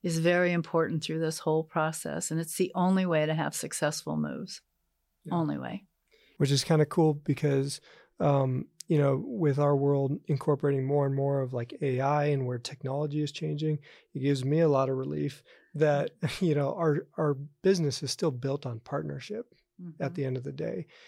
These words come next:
Speaker 2: And, you know, the A I tools are helping us do that job better,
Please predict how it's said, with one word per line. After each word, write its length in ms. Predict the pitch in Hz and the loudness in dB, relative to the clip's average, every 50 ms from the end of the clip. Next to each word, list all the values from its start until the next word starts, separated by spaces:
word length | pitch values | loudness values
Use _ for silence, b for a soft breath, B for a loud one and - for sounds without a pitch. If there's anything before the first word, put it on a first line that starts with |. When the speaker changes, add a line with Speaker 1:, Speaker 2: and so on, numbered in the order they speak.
| B B _ - | B B _ -2
Speaker 2:
And, 480 | 147 143 139 139 135 131 127 - - _ _ | 0 2 2 0 0 -2 -4 -6 -10 _ _
you 140 | - 156 143 | 0 2 2
know, 80 | 135 127 | 2 2
the 200 | 123 - - 151 | 0 0 2 4
A 140 | 160 165 | 4 4
I 140 | 151 143 131 | 4 2 0
tools 540 | 123 - - 160 147 147 156 165 170 165 - b b b b b - | -2 -4 -4 -2 0 0 0 -2 -2 -6 -10 b b b b b -4
are 360 | 147 135 131 131 127 123 - - _ - - | 0 0 2 2 0 0 -2 -6 _ -8 -2
helping 320 | - 151 147 - 151 143 135 | 0 0 0 2 0 0 0
us 160 | 131 120 - | -2 -4 -4
do 140 | - 147 135 | -4 -2 -2
that 180 | 135 131 139 | 0 -2 -2
job 300 | 135 143 131 123 120 120 | -2 -2 -2 -2 -4 -4
better, 400 | - 139 139 - - 160 156 - | -6 -6 -4 -4 -6 -6 -8 -8